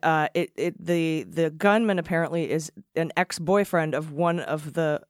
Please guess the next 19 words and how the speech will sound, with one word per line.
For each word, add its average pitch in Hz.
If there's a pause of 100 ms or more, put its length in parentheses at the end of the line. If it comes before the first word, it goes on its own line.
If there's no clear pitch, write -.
(300)
shooting 156
victims. 147 (760)
Um, 147 (120)
so 170 (160)
if, - (520)
uh, -
you 165
know, 151
I, 156
I, 175
the 165
first 196
thing 196
I 170
think 185
of 175
is 147
if 151
this -